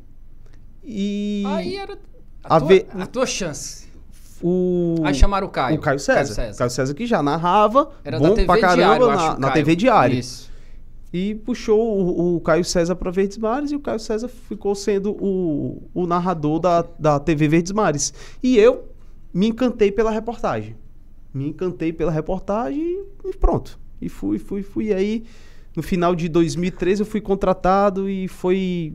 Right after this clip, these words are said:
Speaker 1: assim, uma experiência fantástica, porque a, a gente começou a acompanhar Ceará e Fortaleza em todos os jogos. Em todo buraco, a gente tava acompanhando Ceará e Fortaleza. Foi assim de dois mil e quatorze até dois mil e dezoito.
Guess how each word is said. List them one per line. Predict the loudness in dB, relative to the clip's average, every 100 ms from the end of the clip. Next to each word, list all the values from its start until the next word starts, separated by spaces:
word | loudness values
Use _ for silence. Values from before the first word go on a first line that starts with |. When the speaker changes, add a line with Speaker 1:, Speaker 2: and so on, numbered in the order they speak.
| -10
Speaker 1:
assim, | -10 -2 2
uma | 2
experiência | 6 4 4 0
fantástica, | -2 0 2 2 2 -4
porque | 0 0 0 -2 -16 -18 -18 -18 -16 -16 -12
a, | -6 -4 -4 -2
a |
gente | -2 -2
começou | 0 2 2
a |
acompanhar | 0 0 2
Ceará | 2 2 2
e | 2
Fortaleza | -2 0 2 2 0
em | -4
todos | -2 -2 -2
os | -2
jogos. | 0 0 0
Em |
todo | -4 -4 -4
buraco, | -2 0 4 2 2 -4
a | -2
gente | -2 -4
tava | -4 -6
acompanhando | -6 0 4 4 4
Ceará | -4 -4
e | -4
Fortaleza. | -8 -6 -4 -4 -6
Foi | -4 -2
assim | -2 -4 -4
de | -2
dois | -2 -2
mil | -4
e |
quatorze | -4 -6 -6 -4 -4 -4 -10 -14 -18 -14 -8
até | -6 -2 -2
dois | -2
mil | -4
e | -6
dezoito. | -6 -6 -10 -12